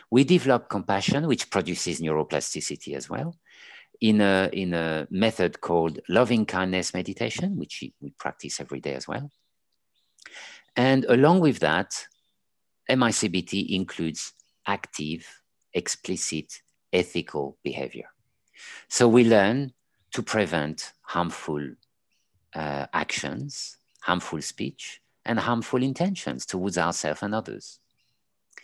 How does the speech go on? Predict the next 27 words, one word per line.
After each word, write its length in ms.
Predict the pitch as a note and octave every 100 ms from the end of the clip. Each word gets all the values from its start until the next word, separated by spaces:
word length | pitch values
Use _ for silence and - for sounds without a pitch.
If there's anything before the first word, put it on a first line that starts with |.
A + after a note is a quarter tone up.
| - - - - - -
So 380 | - G#2 G2
that's 260 | F#2 A2 -
part 300 | - G2 G2
of 180 | E2+ -
the, 300 | D#2+ D2+ B1+
the 120 | A1
fourth 320 | C#2 - F#2 D#2+
stage, 500 | - - - - -
learning 480 | E2+ F#2 F2 F2 E2+
to 140 | - E2
live 480 | D2 D#2+ D#2 D2 - - - -
in 160 | E2+
a 60 | D#2
less 280 | D2 D2+ -
harmful 460 | - B1 - C2+ B1+
way, 320 | - - - _
in 200 | G#2+ F#2 -
any 260 | A#2 G#2+
possible 500 | F2 D#2 - - C2
way, 300 | B1+ A#1+ B1+ _ _ - - - _
with, 540 | - A2 C#3 A#2+ - - _ _ _ _
um, 680 | - F#2 F2 E2+ D#2+ D#2 D2+ - - -
uh, 140 | - - - - - - - -
as 160 | F#2+
a 60 | G2+
motivating 720 | G#2+ C3+ G2+ F2+ F2+ F2 D#2
factor, 600 | - G#2+ - D#2 C#2 D2+